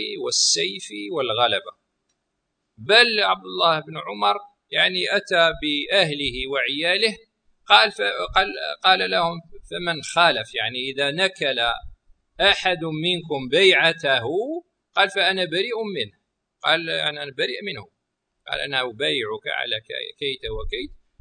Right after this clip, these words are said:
قال ل-، لأبنائه وأهله، قال: "فمن نكل بيعته"، قال: "فأنا بريء منه". هذا ال-، الأشياء هذه ما هيش ب-، بالتشهي، ولكن لا شك من يقول، من يقارن بين،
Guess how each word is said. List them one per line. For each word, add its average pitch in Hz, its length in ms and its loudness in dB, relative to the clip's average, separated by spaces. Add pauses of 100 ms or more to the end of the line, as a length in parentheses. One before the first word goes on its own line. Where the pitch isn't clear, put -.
(340)
قال 202 180 2
ل-، 175 460 0
لأبنائه 139 800 -2
وأهله، 151 440 -4 (120)
قال: 170 240 2
"فمن 160 340 -6
نكل 165 460 -2
بيعته"، 117 800 -6
قال: 190 120 -4
"فأنا 165 380 -6
بريء 139 300 -4
منه". 127 320 -14 (1120)
هذا - 180 -12
ال-، 214 160 -14
الأشياء - 500 -8
هذه 214 160 -4 (100)
ما 381 60 -10 (100)
هيش - 180 -8 (180)
ب-، 175 300 -4
بالتشهي، 151 760 -6 (360)
ولكن 127 340 -4 (400)
لا 427 100 -2
شك - 280 -2 (120)
من 233 200 -8
يقول، 196 560 0 (240)
من 220 180 0
يقارن 190 600 4 (160)
بين، 139 200 -2